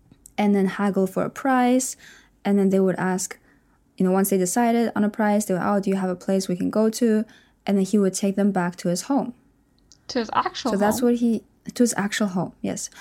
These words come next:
Speaker 1: So
Speaker 2: Mm-hmm.
Speaker 1: the thing is, so he usually did his routine around five or six P M. That's when, uh, or I think around five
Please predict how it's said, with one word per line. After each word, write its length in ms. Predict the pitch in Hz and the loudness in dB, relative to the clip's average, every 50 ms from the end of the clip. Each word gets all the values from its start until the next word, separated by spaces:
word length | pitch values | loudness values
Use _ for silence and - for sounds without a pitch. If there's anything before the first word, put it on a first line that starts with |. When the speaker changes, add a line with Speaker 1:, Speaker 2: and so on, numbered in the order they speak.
| - - - | -20 -18 -12
Speaker 1:
So 160 | - - 240 226 226 220 226 | -4 0 2 4 4 2 0
Speaker 2:
Mm-hmm. 120 | - - _ _ _ _ _ _ - | -2 -8 _ _ _ _ _ _ 0
Speaker 1:
the 100 | 240 240 | 0 2
thing 240 | - 302 349 359 | 4 4 4 6
is, 460 | 269 196 185 196 202 196 190 - - - _ _ _ - - | 6 6 6 4 4 2 0 -2 -2 -4 _ _ _ -20 -16
so 340 | - - - 220 214 214 214 | -8 -2 0 2 4 4 2
he 180 | 220 220 233 226 | 2 2 2 4
usually 580 | 220 220 226 247 262 277 294 277 277 277 277 | 4 4 4 4 4 2 2 2 2 2 0
did 320 | 262 - - 208 202 - - - _ _ _ _ _ _ - | 0 0 0 0 0 0 -4 -8 _ _ _ _ _ _ -8
his 440 | - - 214 196 190 190 - - - _ _ _ - - - - - - | -2 0 2 2 2 0 -2 -6 -10 _ _ _ -18 -14 -12 -8 -4 -2
routine 520 | 202 208 190 190 190 - 190 190 185 185 | 2 2 2 2 2 2 2 2 2 2
around 440 | 185 170 185 196 190 190 185 185 185 | 2 2 2 4 4 4 2 2 0
five 320 | - - 196 190 196 202 208 | -2 0 2 2 2 2 2
or 100 | 196 196 | 0 0
six 260 | - - 185 - - | -2 -4 -6 -6 -10
P 240 | - - - 190 185 | -8 -4 -2 -2 0
M. 320 | 180 180 180 240 302 - _ _ _ _ _ _ _ _ _ _ _ _ _ _ | 0 0 0 0 -2 -4 _ _ _ _ _ _ _ _ _ _ _ _ _ _
That's 360 | - 208 208 202 - - - - | -2 -2 -2 -2 -4 -6 -4 0
when, 480 | 196 190 190 190 190 190 185 190 190 - _ _ _ _ _ _ _ _ - | 0 2 2 2 2 2 2 0 -4 -8 _ _ _ _ _ _ _ _ -6
uh, 560 | - 185 185 180 180 175 180 180 180 - - - _ | -4 -2 0 0 0 0 -2 -2 -4 -4 -6 -6 _
or 80 | - 202 | 0 0
I 80 | 196 214 | 2 2
think 140 | 285 339 381 | 2 2 2
around 180 | 370 311 277 | 2 2 2
five 540 | 269 - - 214 202 202 214 226 247 240 - | 0 -2 -2 0 2 2 4 2 2 -2 -6